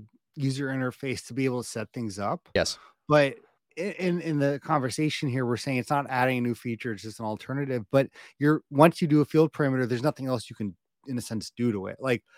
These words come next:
Speaker 1: uh,
Speaker 2: Mm-hmm.
Speaker 1: what I would love is create a calculation group with the U E, but then I can still customize it as I need fit with the code, like Power Query.
Speaker 2: Exactly.
Speaker 1: There's a, there's user interface, but guess what? You can go into the code and edit.
Speaker 2: But that's the, that's the
Speaker 1: With
Speaker 2: boon of this whole thing, right? Field
Speaker 1: Sure.
Speaker 2: parameters is a nice little navigated menu.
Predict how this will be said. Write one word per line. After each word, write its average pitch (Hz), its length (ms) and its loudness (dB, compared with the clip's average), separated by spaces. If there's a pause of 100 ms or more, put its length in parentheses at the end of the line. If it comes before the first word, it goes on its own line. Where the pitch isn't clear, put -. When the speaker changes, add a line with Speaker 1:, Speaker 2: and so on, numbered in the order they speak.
(140)
Speaker 1:
uh, 131 60 4
Speaker 2:
Mm-hmm. 131 180 2
Speaker 1:
what 139 140 6
I 160 120 8
would 208 160 6
love 143 360 8
is 139 180 -4
create 139 180 -2
a 123 40 -4
calculation 139 560 -2
group 117 260 -6
with 120 140 -6
the 120 80 -6
U 110 240 -2
E, 107 200 -4 (220)
but 131 100 -6
then 151 140 4
I 147 80 2
can 135 140 -6
still 123 260 -6
customize 117 640 -4
it 107 160 -8
as 127 220 -2
I 127 40 -2
need 123 240 -4
fit 123 280 -6
with 113 160 -12
the - 80 -16
code, 165 220 2
like 127 180 -2
Power 143 240 4
Query. 104 420 -10
Speaker 2:
Exactly. 214 340 2
Speaker 1:
There's 127 220 2
a, 151 180 2
there's 131 260 0
user 160 300 2
interface, 156 580 -2 (300)
but 120 120 -6
guess 143 160 0
what? 208 260 2
You 131 100 -8
can 196 160 0
go 175 200 4
into 180 140 -2
the 165 100 -2
code 165 520 2 (280)
and 139 100 -2
edit. 127 300 0 (100)
Speaker 2:
But 170 80 4
that's 180 160 2
the, 160 200 2
that's 165 240 2
the 147 40 6
Speaker 1:
With 160 80 8
Speaker 2:
boon 196 160 6
of 156 60 4
this 113 120 4
whole 113 140 4
thing, 92 180 2
right? 98 260 2 (220)
Field 214 200 4
Speaker 1:
Sure. - 80 6
Speaker 2:
parameters 123 280 4
is 131 120 2
a 127 60 2
nice 139 200 2
little 143 160 4
navigated 139 420 4
menu. 135 480 4